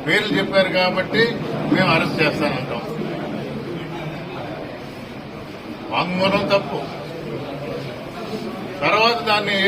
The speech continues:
విధంగా సమర్థించుకోవాలో ఆ విధంగా వంట వడ్డన చేయటం అన్నట్టు. ఇది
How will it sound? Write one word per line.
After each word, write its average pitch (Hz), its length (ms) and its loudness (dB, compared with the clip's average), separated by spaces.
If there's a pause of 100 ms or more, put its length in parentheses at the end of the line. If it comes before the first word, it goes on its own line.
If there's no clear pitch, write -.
విధంగా 208 400 2 (1040)
సమర్థించుకోవాలో 185 880 0 (120)
ఆ - 20 8 (100)
విధంగా 185 340 2 (3250)
వంట 190 200 4 (140)
వడ్డన 160 260 2 (120)
చేయటం 143 260 0
అన్నట్టు. 107 260 -8 (2750)
ఇది 185 120 -2